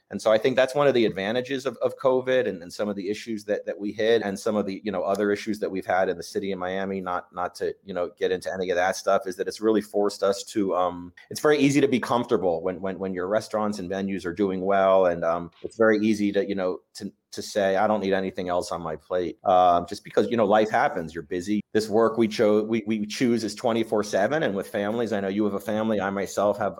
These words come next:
an amazing wife and three kids. It's, it's, it's taxing at times, but it's really forced us to, um, follow our passion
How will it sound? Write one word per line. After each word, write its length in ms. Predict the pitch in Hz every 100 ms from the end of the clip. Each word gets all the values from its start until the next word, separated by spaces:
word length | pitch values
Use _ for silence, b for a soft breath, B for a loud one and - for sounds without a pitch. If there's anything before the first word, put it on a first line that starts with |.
| -
an 120 | 92
amazing 380 | 90 95 95 95
wife 300 | 92 95 101
and 160 | 98 -
three 200 | 101 98
kids. 340 | 104 110 110
It's, 180 | 107 -
it's, 240 | 101 - 107
it's 160 | 107
taxing 500 | - 110 127 - 90
at 80 | 82
times, 440 | 104 87 82 - B B B B
but 100 | 107
it's 140 | 107
really 200 | 120 120
forced 440 | 117 120 120 117 110
us 200 | 104 - -
to, 220 | 113 104
um, 520 | 98 98 95 95 92 - _
follow 360 | - 123 117 110
our 160 | 107 101
passion 640 | 104 104 104 110 98